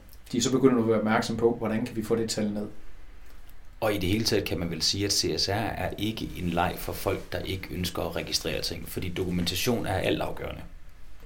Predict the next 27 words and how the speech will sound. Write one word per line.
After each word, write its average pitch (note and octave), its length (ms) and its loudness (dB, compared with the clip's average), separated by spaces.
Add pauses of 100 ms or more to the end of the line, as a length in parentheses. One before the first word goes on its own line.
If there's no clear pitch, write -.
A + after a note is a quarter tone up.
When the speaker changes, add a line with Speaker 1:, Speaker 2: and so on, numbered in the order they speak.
(420)
Speaker 1:
Det C3+ 140 12
er C3 60 12
altafgørende, E3 720 8 (100)
men C3 180 6
det C3 100 12
er - 80 10
heller B2+ 140 8
ikke A#2 100 4
skræmmende. G#2 420 -2 (600)
Det A#2+ 120 10
er A2+ 40 12
altså A#2 200 6
stille A#2+ 260 2
og A#2+ 80 0
roligt. G#2+ 280 0 (560)
Det - 80 2
skal - 120 4
bare A#2+ 180 4
være A#2+ 100 2
det G#2+ 80 0
rigtige, G#2+ 300 -2
du A2 80 -4
registrerer. G#2 420 -6 (2500)
Speaker 2:
Det G#2+ 80 0
giver G2+ 140 0
god F2+ 180 0
mening. E2+ 320 -2